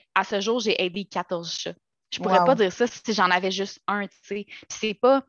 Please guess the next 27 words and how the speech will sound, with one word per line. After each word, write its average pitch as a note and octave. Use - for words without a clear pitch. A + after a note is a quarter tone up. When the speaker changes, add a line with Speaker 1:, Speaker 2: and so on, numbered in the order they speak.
Speaker 1:
c'est -
pas A#3
que A3
je G3
veux F#3+
pas A3+
en G#3+
avoir F3+
un. F#3
Ultimement, F#3+
j'avoue G3
que G#3
j'aimerais F3
quand G3
même F3+
ça, A3
mais F3
je -
trouve -
ça G3+
beau G3
de G3
participer -
à F#3
la F3
vie G3
de F3